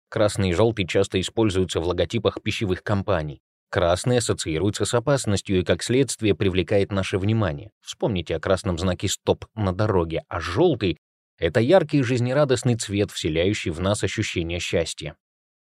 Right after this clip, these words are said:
Красный и или желтый преобладают в цепляющих взглядах логотипах Макдональдс, К Ф С, Кока-Кола, Wendy's, Pizza Hut, Domino's и Бургер Кинг.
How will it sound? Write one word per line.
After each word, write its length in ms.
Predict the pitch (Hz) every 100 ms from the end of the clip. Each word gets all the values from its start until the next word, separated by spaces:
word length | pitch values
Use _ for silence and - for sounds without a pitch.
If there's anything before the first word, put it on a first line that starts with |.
| _
Красный 500 | - 131 139 - 95
и 220 | 92 110
или 420 | 98 - 104 85 82
желтый 560 | 78 127 131 135 120 - _ _ _
преобладают 760 | - 120 117 131 135 160 139 117
в 140 | - -
цепляющих 800 | - 113 131 143 139 - 117 98
взглядах 880 | 87 87 104 135 123 104 104 - _ _ -
логотипах 800 | 107 101 107 - 131 110 104 -
Макдональдс, 800 | 98 76 80 135 117 98 - - _ _ _
К 60 | 156
Ф 280 | 98 80
С, 320 | - - 127 95 _ -
Кока-Кола, 840 | 147 - 78 - 139 107 80 - -
Wendy's, 580 | 87 139 117 98 85 - _
Pizza 300 | 156 - 90
Hut, 360 | - - 110 - _ _ _ _ 107
Domino's 680 | 101 120 120 131 117 - - _ _
и 100 | 160
Бургер 460 | 110 107 90 90
Кинг. 420 | 80 90 71 -